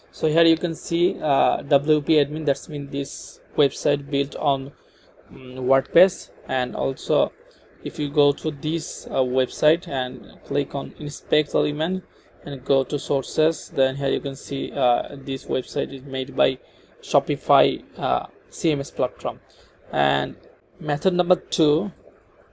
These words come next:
just copy the website link and go to this website called, uh, what C M S dot O R G. Then just copy, uh, the website U R L, then paste it on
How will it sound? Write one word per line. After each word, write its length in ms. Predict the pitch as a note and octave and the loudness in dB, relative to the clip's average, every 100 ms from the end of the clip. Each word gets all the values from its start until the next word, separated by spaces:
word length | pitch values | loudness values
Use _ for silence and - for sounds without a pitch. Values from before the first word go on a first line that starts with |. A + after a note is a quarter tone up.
| C#3+ | -4
just 260 | C#3+ - - | -4 -2 0
copy 340 | D#3+ - F3+ | 0 0 0
the 180 | E3+ E3+ | 4 6
website 560 | D#3 D3 D3 E3+ D#3+ | 6 4 4 -2 -2
link 420 | D#3 D#3 F3+ F#3 - | 0 0 0 -4 -8
and 560 | D#3+ C#3+ C3+ C3+ C3 C#3+ | -6 -2 -2 -6 -8 0
go 200 | D3 C#3+ | 2 2
to 220 | - D#3+ | -2 -6
this 400 | C#3+ D3 F3 - | -4 -4 -4 -2
website 720 | C#3+ C3 - - D3 F#3+ - _ _ _ _ - | 2 2 2 4 4 2 -6 _ _ _ _ -2
called, 540 | C#3 B2 B2+ B2+ B2+ - - _ _ - _ _ _ - - | 6 8 8 4 -2 -14 -18 _ _ -20 _ _ _ -20 -8
uh, 320 | C3+ C3 B2+ - | 0 2 2 -2
what 360 | C#3 - D3 D3+ | -6 2 2 2
C 200 | - D#3+ | 2 0
M 120 | D#3 | 0
S 100 | D3 | 0
dot 200 | C#3 - | 2 2
O 140 | D#3 C#3+ | 6 8
R 180 | C#3 | 8
G. 280 | C3 D3+ G#3 - | 6 4 4 0
Then 300 | E3 C#3 C3+ | -2 0 0
just 240 | C3 - | -4 -8
copy, 640 | - C#3 - E3 F3 F3 - | -2 -2 -2 -2 0 0 -2
uh, 80 | D#3 | 0
the 320 | C#3+ C3+ - _ _ _ - | 4 4 2 _ _ _ -8
website 400 | E3 D3 - F3 | 0 0 2 -2
U 160 | E3 D#3 | 2 6
R 100 | D#3+ | 8
L, 260 | F3 G#3+ G#3+ _ - - _ _ _ - | 8 6 2 _ -20 -20 _ _ _ -20
then 420 | - C3+ B2+ B2+ - - | -2 0 0 -2 -8 0
paste 340 | D#3+ D#3 - | 4 4 2
it 140 | E3 D#3 | -4 -2
on 280 | D3 C#3+ | -4 -4